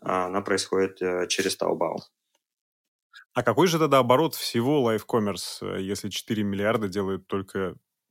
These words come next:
Speaker 2: девушка по имени Вия?
Speaker 1: Да, а, вот опять же, из, э, таких прогнозных цифр на двадцатый год, которые были построены еще летом, если говорить о всем, а, рынке, который, а, м, есть в, в Китае, если говорить про лайфкоммерс,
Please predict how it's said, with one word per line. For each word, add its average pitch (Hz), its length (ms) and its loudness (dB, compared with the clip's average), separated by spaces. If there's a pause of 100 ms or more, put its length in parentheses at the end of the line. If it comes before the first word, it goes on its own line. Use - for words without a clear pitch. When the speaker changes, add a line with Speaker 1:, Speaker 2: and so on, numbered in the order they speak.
(160)
Speaker 2:
девушка 110 460 0
по 107 140 2
имени 104 220 0
Вия? 92 380 -2
Speaker 1:
Да, 104 240 6 (140)
а, 98 260 0 (120)
вот 110 180 4 (420)
опять 104 340 4
же, 101 320 4
из, - 260 -2
э, 95 240 4
таких 104 400 -2 (100)
прогнозных 110 640 6
цифр 104 260 0
на 98 100 4
двадцатый 98 400 2
год, 101 220 4
которые 98 440 4
были 101 360 4
построены 92 640 2
еще 87 320 -2
летом, 104 460 2 (540)
если 117 420 4
говорить 117 320 6
о 104 140 4
всем, 123 560 4 (520)
а, 92 280 0
рынке, 107 440 2
который, 90 600 2
а, 87 420 -8 (100)
м, 90 580 -12
есть 98 380 0
в, - 200 -16
в - 80 -12
Китае, 120 540 2
если 95 200 -4
говорить 95 300 -4
про 92 120 0
лайфкоммерс, 120 600 0